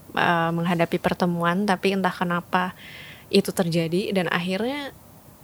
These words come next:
jadinya ujungnya salah gitu loh. Maksud gue, selain kita harus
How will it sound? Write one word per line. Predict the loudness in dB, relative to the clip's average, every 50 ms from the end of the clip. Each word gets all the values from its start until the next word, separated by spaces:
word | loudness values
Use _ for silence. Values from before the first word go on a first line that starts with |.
| -20 -20 -20 -14 -6
jadinya | 0 4 6 6 8 8 6 6 4 2 0 -4 -8 -20 -2 6
ujungnya | 10 10 12 12 12 12 10 8
salah | 4 2 0 0 2 4 4 4 4 2 -2 0
gitu | 0 0 2 2 2 0
loh. | -2 -6 -12 -20 -20 -20 -20 -20 -20 -20 -20 -2 6
Maksud | 8 8 8 10 8 6 8
gue, | 8 8 8 8 8 2 0 -6 -16 -20 -16 -14 -12 -4
selain | 4 6 8 8 8 6
kita | 6 6 6
harus | 8 8 8 6 6 4 2 0 -4